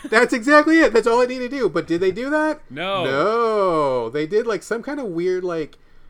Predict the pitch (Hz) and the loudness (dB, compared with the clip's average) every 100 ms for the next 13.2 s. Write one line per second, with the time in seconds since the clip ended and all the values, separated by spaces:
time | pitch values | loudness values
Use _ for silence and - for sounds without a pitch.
0 | - - 120 127 120 131 120 120 113 110 | -16 -10 -8 -8 -8 -8 -8 -8 -10 -6
1 | 131 151 151 139 123 139 127 120 110 104 | -4 -4 -6 -8 -10 -8 -6 -8 -10 -12
2 | 117 117 120 113 123 110 101 107 123 123 | -8 -6 -6 -8 -12 -14 -10 -8 -8 -8
3 | 131 131 127 _ _ _ _ 139 135 156 | -8 -8 -10 _ _ _ _ -10 -6 -4
4 | 156 165 156 170 151 190 185 170 135 110 | -4 -4 -4 -6 -6 -6 -4 -4 -6 -10
5 | 110 107 95 101 107 - 143 151 180 175 | -14 -14 -14 -16 -14 -12 -10 -8 -8 -6
6 | 160 120 104 117 127 254 254 190 139 131 | -6 -8 -12 -14 -12 -10 -6 -4 -6 -8
7 | 127 175 147 - 101 123 147 165 - 226 | -6 -6 -6 -16 -12 -8 -6 -8 -10 -10
8 | 180 151 123 117 120 127 139 165 220 262 | -6 -6 -6 -8 -10 -8 -6 -8 -8 -6
9 | 247 233 214 208 202 190 185 190 196 165 | -4 -2 -2 0 0 -2 -4 -6 -6 -6
10 | 208 320 302 190 - _ _ _ - 220 | -4 -2 -4 -6 -12 _ _ _ -16 -6
11 | 294 233 160 - 214 302 320 220 165 139 | -4 -4 -6 -6 -6 -4 -4 -4 -4 -4
12 | 139 220 214 147 196 190 175 180 170 196 | -2 0 0 -2 -4 -2 -2 -2 -2 -4
13 | 226 95 | -6 -10